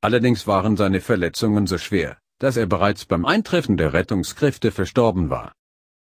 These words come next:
Der Fahrer des vierzig Tonners erlitt einen Schock und musste von einem Notfallseelsorger betreut werden.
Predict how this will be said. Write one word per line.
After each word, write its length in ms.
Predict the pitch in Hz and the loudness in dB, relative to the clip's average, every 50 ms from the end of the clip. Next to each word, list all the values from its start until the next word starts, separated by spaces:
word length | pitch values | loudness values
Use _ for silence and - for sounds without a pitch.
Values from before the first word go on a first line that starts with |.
| _ _ - - | _ _ -4 -2
Der 100 | 95 92 | -2 0
Fahrer 360 | - 123 117 117 110 117 95 | 2 2 2 4 4 2 0
des 140 | 104 98 - | 0 -2 0
vierzig 380 | - 131 120 - - 107 - | 0 0 0 0 -2 -6 -6
Tonners 360 | - - 110 107 104 87 - - | -2 0 2 2 2 0 0 -2
erlitt 320 | 110 107 117 120 - - | -4 -2 -2 -2 -2 -2
einen 240 | 104 101 101 95 95 | 0 0 2 2 0
Schock 280 | - - 135 131 - | 2 2 0 2 2
und 140 | 113 107 98 | 0 0 2
musste 320 | 98 95 95 - - 127 - | 2 2 2 0 -2 -4 -2
von 180 | - 123 110 | 0 0 0
einem 320 | 101 110 113 113 113 110 110 | 2 2 4 4 4 4 4
Notfallseelsorger 880 | 120 135 139 - - 113 107 92 101 107 98 76 90 101 85 98 90 | 2 2 0 0 0 0 2 4 4 2 2 2 0 0 0 0 0
betreut 400 | 92 95 - 85 85 78 69 - | -2 -2 0 0 0 0 -2 -4
werden. 320 | 73 65 58 - - - | -6 -6 -6 -8 -14 -20